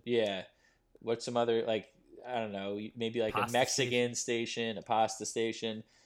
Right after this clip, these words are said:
Speaker 1: So to me, it was like, I mean, it was unreal. And to me, still, I have, like, a mythical reverence for the cocktail hour in general.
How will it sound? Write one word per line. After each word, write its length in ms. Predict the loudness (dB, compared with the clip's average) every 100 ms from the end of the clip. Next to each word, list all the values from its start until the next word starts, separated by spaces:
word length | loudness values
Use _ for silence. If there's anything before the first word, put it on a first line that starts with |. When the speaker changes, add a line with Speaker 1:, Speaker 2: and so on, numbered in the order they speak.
| _ -2
Speaker 1:
So 200 | 4 4
to 80 |
me, 320 | 4 4 4 4
it 80 |
was 260 | 4 0 0
like, 360 | 0 0 -2 -10 _ _ _ _ _ _ _
I 40 | -6
mean, 160 | 0
it 40 | 2
was 180 | 2 2
unreal. 500 | 2 4 4 4 -2
And 300 | -8 -10 -10
to 100 | -4
me, 160 | -2
still, 680 | -2 -2 4 6 6 4 -4 _ _ _ _
I 100 | 0 4
have, 220 | 4 4
like, 220 | 2 2
a 100 | -2
mythical 960 | -4 -2 -2 -2 -2 0 0 -2 -6 -4
reverence 540 | 4 4 4 -2 -8 -8
for 380 | -4 -2 -2 -4
the 80 |
cocktail 400 | 2 2 2 -2
hour 320 | 0 0 -2 -6
in 160 | -6
general. 560 | -4 -4 -4 -6 -8